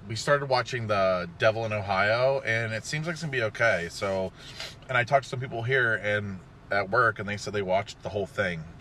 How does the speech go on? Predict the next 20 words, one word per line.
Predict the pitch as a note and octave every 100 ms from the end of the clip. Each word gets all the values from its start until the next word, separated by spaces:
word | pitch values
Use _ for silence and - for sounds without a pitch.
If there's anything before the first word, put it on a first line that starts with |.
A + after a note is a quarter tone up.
| - -
So, | - B2 A2+ G#2+ G#2 F#2 - - - -
seems | - C3+
like | F3+
it | E3+
has | E3
good | C#3+ D3
potential. | - D#3+ E3 C#3 G#2+
So | - G#2
if |
you | G#2+
haven't | A#2 C3+ -
heard | - G3
about | E3 A#2 A2
it, | G#2+
go | G#2
watch | B2 B2+
it. | G#2+
It's | G2+
on | G2+
Netflix. | C3 - F2+ G#2 -